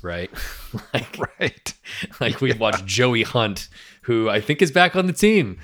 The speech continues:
Speaker 1: Welcome back, Joey
Speaker 2: <laughs> He
Speaker 1: Hunt.
Speaker 2: is, he is.
Speaker 1: Uh, getting absolutely, like, manhandled by Gerald McCoy. <laughs> I
Speaker 2: Yeah.
Speaker 1: feel like that's
Speaker 2: Right.
Speaker 1: an image
Speaker 2: Right.
Speaker 1: that has stuck with me for half a decade at this point. Yeah, you know, it's, uh,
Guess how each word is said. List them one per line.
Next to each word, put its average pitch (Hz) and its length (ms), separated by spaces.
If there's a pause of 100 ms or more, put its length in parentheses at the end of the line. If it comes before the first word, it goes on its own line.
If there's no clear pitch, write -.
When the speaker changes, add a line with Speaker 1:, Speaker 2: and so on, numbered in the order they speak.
(140)
Speaker 1:
Welcome 156 340
back, 147 340
Joey 143 220
Speaker 2:
<laughs> 135 40
He - 0
Speaker 1:
Hunt. 147 260
Speaker 2:
is, 214 340
he 202 180
is. 214 160
Speaker 1:
Uh, 110 540
getting 117 260
absolutely, 113 480
like, 104 200
manhandled 101 880
by 92 180
Gerald 98 400
McCoy. 90 560 (140)
<laughs> - 140
I 135 80
Speaker 2:
Yeah. 175 60
Speaker 1:
feel 147 220
like 151 200
that's - 380 (260)
Speaker 2:
Right. 143 200
Speaker 1:
an 147 80 (140)
image 127 520
Speaker 2:
Right. 185 220
Speaker 1:
that - 100
has 123 140
stuck - 380
with 117 160
me 110 200
for 101 460 (220)
half 110 220
a 107 60
decade 95 440
at 87 100
this 92 140
point. 90 380 (300)
Yeah, 170 200
you 113 160
know, 117 280
it's, 117 460
uh, 95 360